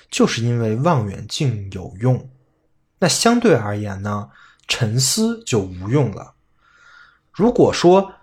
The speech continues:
知识跟真理只能靠行动而不是沉思来获得，那为了知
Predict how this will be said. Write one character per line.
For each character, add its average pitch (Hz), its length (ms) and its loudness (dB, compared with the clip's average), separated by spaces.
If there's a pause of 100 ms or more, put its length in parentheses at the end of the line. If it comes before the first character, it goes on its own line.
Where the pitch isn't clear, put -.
(340)
知 269 340 4
识 135 360 0
跟 175 240 2
真 254 320 4
理 131 340 -2 (800)
只 - 180 0
能 107 160 0
靠 208 220 2
行 107 560 0
动 - 340 2 (220)
而 131 180 2
不 139 100 -4
是 170 140 0
沉 107 400 -4
思 247 300 0
来 110 180 0
获 104 260 -2
得， 95 360 -12 (380)
那 196 120 4
为 190 240 6
了 120 100 4
知 214 640 -2